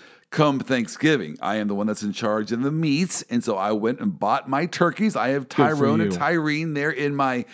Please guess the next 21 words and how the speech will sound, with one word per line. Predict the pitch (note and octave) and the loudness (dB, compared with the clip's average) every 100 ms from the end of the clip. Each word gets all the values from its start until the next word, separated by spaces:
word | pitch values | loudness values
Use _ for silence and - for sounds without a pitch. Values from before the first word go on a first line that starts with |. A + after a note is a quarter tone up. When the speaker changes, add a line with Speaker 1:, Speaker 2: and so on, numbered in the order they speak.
| - - | -14 -2
Speaker 1:
my | C3 | 0
refrigerator | C3 F3 F3 D3 C#3+ | 2 2 2 2 0
right | A2+ C3+ G3+ F#3 | 2 2 2 0
now | D#3+ E3 D3+ | -2 0 0
Speaker 2:
Love | |
it. | F#2+ | -2
Speaker 1:
brining | A#2 F3 B2 - G2+ C#3 B2 - - - - | 2 4 4 2 -2 -6 -8 -16 -20 -20 -14
'cause | - | 2
I'm | E3+ F3+ | 2 4
gonna | A3 | 2
be | F#3+ | 0
smoking | - A#3 D4 E3+ D3+ | 0 0 0 -2 -4
them. | F2 - - - - | -4 -8 -20 -8 -2
Uh, | G#2 G2+ | 0 2
I'd | A2 A2 | 0 -2
love | G#2 G#2 G#2+ | -2 -2 -2
to | F2+ | -6
smoke | - G#2+ A2 | -4 -2 -2
turkey, | - C3 - G3 | -2 -2 -2 -4
and | D#3 | 0
so | C#3 A#2+ | 0 0